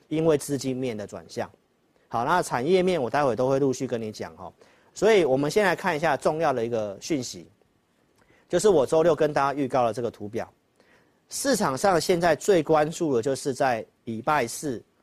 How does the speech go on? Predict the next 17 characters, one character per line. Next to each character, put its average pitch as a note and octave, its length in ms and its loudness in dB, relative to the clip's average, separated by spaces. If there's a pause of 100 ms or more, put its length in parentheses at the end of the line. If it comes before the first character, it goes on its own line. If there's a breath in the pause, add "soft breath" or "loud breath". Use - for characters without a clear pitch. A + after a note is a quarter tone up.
(300)
哦， A2 280 -2
早 A2+ 240 0
上 C#3+ 300 -2
的 A#2 140 -4
这 C3 100 -4
个 A#2 160 -2
联 B2+ 160 -4
准 A#2+ 220 -8
会 C#3 160 0
的 G#2+ 120 -4
会 B2+ 240 -2
议 A#2+ 200 -4
的 G#2 160 -6
一 G#2+ 40 -10
个 G#2+ 120 -8
内 B2 220 -6
容， E2+ 140 -12